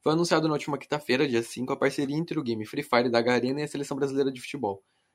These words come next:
O anúncio foi realizado pela C B F, Confederação Brasileira de Futebol, e a Garena, dona e desenvolvedora do game Free Fire.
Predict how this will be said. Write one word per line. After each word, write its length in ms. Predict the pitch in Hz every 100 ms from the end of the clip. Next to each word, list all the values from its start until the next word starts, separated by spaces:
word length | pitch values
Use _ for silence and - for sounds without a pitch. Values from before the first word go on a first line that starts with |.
| _
O 120 | - 131
anúncio 320 | 131 160 -
foi 120 | 165
realizado 380 | 139 120 113 104
pela 180 | 113 113
C 120 | 131
B 120 | 139
F, 200 | 123 127
Confederação 720 | - 123 - 131 127 117 -
Brasileira 420 | 156 165 - 107 101
de 100 | -
Futebol, 380 | 139 143 175 -
e 80 | 185
a 60 |
Garena, 440 | 175 175 127 131 139
dona 320 | 120 123 135 151
e 40 |
desenvolvedora 720 | 143 143 143 139 143 110 107
do 100 | 117
game 240 | 110 110 113
Free 200 | 123 127
Fire. 360 | - 92 87